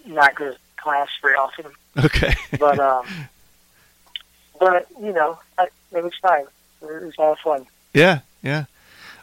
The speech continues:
Speaker 2: Um, when, when did, uh, when did songwriting, when did that part of it come in for you?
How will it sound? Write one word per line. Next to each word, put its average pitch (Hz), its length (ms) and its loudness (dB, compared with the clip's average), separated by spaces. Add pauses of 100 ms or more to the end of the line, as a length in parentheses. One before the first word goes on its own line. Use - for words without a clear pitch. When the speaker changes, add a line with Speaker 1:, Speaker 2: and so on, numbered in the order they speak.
Speaker 2:
Um, 147 460 6 (540)
when, 196 320 2 (160)
when 185 240 0
did, 175 340 2
uh, 147 540 2 (720)
when 156 160 -4
did 160 160 0
songwriting, 139 1000 2 (520)
when 143 180 -8
did 131 100 -4
that 139 240 2
part 131 240 0
of 123 100 -2
it 139 160 -12
come 127 220 -6
in 117 140 -4
for 123 240 -10
you? 110 180 -8